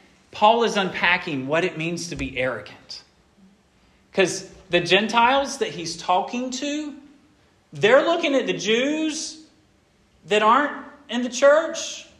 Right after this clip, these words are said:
and they're like, "You, you know what? They were part of that tree, but God broke them off and he put me in. Ooh, look at me. There must be something absolutely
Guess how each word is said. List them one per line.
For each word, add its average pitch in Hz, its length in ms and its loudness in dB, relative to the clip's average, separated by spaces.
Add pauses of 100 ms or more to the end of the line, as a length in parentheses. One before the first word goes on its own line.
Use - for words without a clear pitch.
(260)
and 214 140 -6
they're 233 160 0
like, 214 260 2 (880)
"You, 190 420 -2
you 190 100 -2
know 202 220 2
what? 220 260 2
They 196 120 2
were 214 320 2
part 262 220 4
of 262 60 -4
that 269 200 2
tree, 294 320 -4
but 190 200 -6
God 185 280 2
broke 196 260 2
them 190 140 -2
off 240 220 4
and 175 80 -6
he 139 80 -6
put 190 240 0
me 196 220 -2
in. 151 240 2
Ooh, 480 1040 6
look 427 200 -6
at 403 340 -8
me. 392 500 2 (1300)
There 185 240 2
must 185 280 -2
be 160 100 -2
something 156 480 -6
absolutely 208 1300 -2